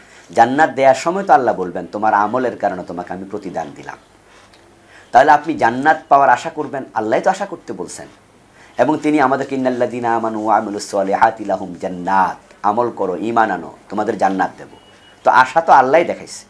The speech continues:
কেউ কেউ বলে যে, "না, শুধু আল্লাহর জন্য, জান্নাত জাহান্নাম আমার দরকার নাই, আমি আল্লাহরে চাই।" এগুলো হলো বেশি সুফিগিরি। <laughs>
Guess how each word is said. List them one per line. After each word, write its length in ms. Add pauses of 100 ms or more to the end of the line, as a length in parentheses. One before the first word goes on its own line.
(1500)
কেউ 140
কেউ 140
বলে 220
যে, 120
"না, 260 (280)
শুধু 200
আল্লাহর 260
জন্য, 320 (340)
জান্নাত 300
জাহান্নাম 360
আমার 160
দরকার 320
নাই, 140 (1120)
আমি 200
আল্লাহরে 360
চাই।" 200 (580)
এগুলো 220
হলো 140
বেশি 340
সুফিগিরি। 460 (1200)
<laughs> 480